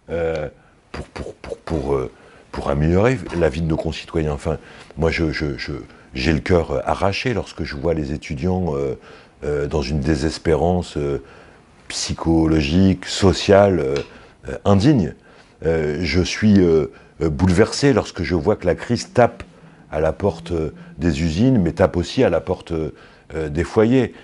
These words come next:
Il y a donc une urgence à, à remettre en place des solidarités nouvelles,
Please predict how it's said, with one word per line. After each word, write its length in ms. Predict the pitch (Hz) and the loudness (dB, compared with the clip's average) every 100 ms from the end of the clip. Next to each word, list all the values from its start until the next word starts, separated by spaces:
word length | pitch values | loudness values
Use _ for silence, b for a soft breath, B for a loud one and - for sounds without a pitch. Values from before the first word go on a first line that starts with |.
| B | B
Il 40 | 85 | 4
y 60 | |
a 80 | 90 | 6
donc 320 | 90 123 117 | 6 4 0
une 100 | 90 | -2
urgence 580 | 85 80 80 123 127 - B B B B | 0 0 0 0 0 -8 B B B B
à, 140 | - 87 - - - - | -4 -4 -4 -8 -8 -6
à 20 | |
remettre 380 | 71 90 92 - | -2 0 0 0
en 60 | 85 | -2
place 240 | 101 90 | 0 0
des 100 | 71 | -2
solidarités 640 | 71 85 76 78 76 80 87 | -6 -6 -4 -2 -2 -2 0
nouvelles, 480 | 98 110 127 71 | 2 2 2 0